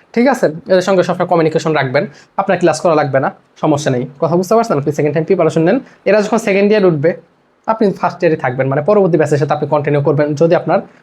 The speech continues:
সেকেন্ড টাইম প্রিপারেশন দিয়ে কোথাও চান্স না হয়, মেডিকেল অনেকেই বলে। কথা বুঝতে পারছেন? তাহলে এই ছিল হচ্ছে কথা, আহ, আপনাদের যাইতে হবে। আচ্ছা, এখন কথা হলো যে, "ভাই,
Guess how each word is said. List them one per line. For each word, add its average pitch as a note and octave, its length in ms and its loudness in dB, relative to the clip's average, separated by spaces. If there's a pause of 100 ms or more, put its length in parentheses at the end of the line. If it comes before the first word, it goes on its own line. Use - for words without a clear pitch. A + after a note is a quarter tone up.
সেকেন্ড E3+ 280 0
টাইম E3+ 120 2
প্রিপারেশন F3 400 0
দিয়ে D#3 100 2
কোথাও D#3 180 0
চান্স C#3 300 -2
না D3+ 60 -2
হয়, C3+ 120 2
মেডিকেল C#3 340 2
অনেকেই C#3 240 0
বলে। C3+ 240 2 (640)
কথা A3 180 2
বুঝতে A3+ 200 -2
পারছেন? D#3 380 -2 (680)
তাহলে F3+ 160 2
এই G#3+ 160 2
ছিল A3+ 160 0
হচ্ছে G#3+ 200 2
কথা, D#3+ 220 -2
আহ, D#3 1200 0
আপনাদের F3+ 460 2
যাইতে F#3+ 240 2
হবে। F#3+ 340 2
আচ্ছা, D3 240 2
এখন G3+ 160 0
কথা G#3 180 0
হলো E3+ 180 4
যে, D3 80 2
"ভাই, C#3 140 2